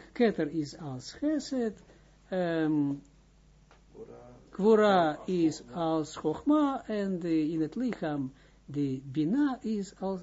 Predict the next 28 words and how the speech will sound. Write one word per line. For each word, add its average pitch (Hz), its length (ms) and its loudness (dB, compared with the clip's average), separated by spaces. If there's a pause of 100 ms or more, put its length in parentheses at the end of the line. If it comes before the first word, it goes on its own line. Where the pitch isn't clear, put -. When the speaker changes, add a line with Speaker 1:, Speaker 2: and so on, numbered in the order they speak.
(100)
Speaker 1:
Tiferet 247 500 0
is 233 200 -4
als 170 220 -2
Bina. 127 400 -12
Dus 160 220 -4
in 196 120 0
het 202 120 -2
lichaam 262 500 2
is 214 340 -6
Bina 190 420 -2
van 180 220 -4
het 165 140 -4
lichaam 247 500 -2
is, 226 340 -8 (840)
is, 214 460 -6 (640)
eh, 175 380 0
Tiferet. 143 680 -4
Dan 233 220 -2
moeten 262 240 -2
we 240 120 -2
ook 240 140 -6
in 233 80 -2
de 233 100 0
Tiferet 214 500 -6
komen. 180 420 -6
In 214 140 -2
het 220 140 -4
lichaam, 175 420 2